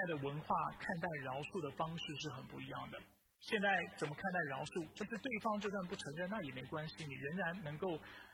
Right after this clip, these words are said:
啊，带着一个比较，啊，就是宽敞的胸怀，你就接纳他，你就原谅他，你就不要跟他计较。但是圣经却清楚让我们看到，当对方有罪的时候，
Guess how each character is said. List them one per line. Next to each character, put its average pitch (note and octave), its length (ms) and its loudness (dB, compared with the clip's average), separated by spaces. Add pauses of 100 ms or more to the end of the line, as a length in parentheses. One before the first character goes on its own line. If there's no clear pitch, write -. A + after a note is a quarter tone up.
啊， - 100 2 (480)
带 A3 100 4
着 F#3 100 2
一 F3+ 100 2
个 E3+ 140 4
比 D3+ 120 -2
较， F3 120 4 (400)
啊， - 340 -4 (560)
就 F3+ 100 0
是 F3 80 0
宽 - 120 -4 (180)
敞 - 160 -4
的 C3+ 100 -6
胸 F3 280 0
怀， - 60 -8 (200)
你 D3 120 -4
就 F3 100 -4
接 E3 180 0
纳 D#3+ 220 -2
他， D3 120 -6
你 C#3 100 -8
就 A#3 120 -4
原 D#3 160 0
谅 E3+ 180 -2
他， D#3+ 160 -4
你 C#3+ 60 -6
就 F#3 120 -2
不 - 100 -8
要 D#3+ 160 0
跟 D#3 140 -4
他 D3+ 160 -4
计 - 220 -6
较。 - 160 -4 (1300)
但 G#3+ 100 6
是 A3 100 2
圣 A3+ 200 4
经 A3 120 2
却 G#3+ 160 2
清 G#3 160 0
楚 E3+ 100 0
让 F3 140 2
我 E3 40 0
们 C#3+ 100 -4
看 E3 240 0
到， D3+ 260 2 (280)
当 A3+ 360 2
对 A3 240 0
方 F#3 280 2
有 C#3 180 0
罪 A#3 280 -4
的 C#3 180 2 (300)
时 - 180 0
候， D3 220 4